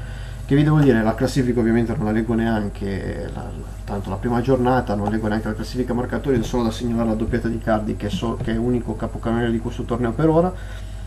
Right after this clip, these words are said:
Settimana prossima si replica di nuovo, saremo di nuovo qua ovviamente a commentare, intanto non mi resta che salutarvi e augurarvi una buona notte a tutti,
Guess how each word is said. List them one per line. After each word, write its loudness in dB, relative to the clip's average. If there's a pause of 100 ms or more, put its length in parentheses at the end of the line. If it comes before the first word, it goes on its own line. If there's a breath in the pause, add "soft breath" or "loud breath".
(600 loud breath)
Settimana 4
prossima 2
si 0
replica 2
di 0
nuovo, 4
saremo 0
di 2
nuovo 2
qua -2
ovviamente -2
a -6
commentare, 2
intanto -2
non -2
mi -2
resta -4
che -6
salutarvi -4
e -4
augurarvi -4
una -4
buona 2
notte -6
a -4
tutti, -10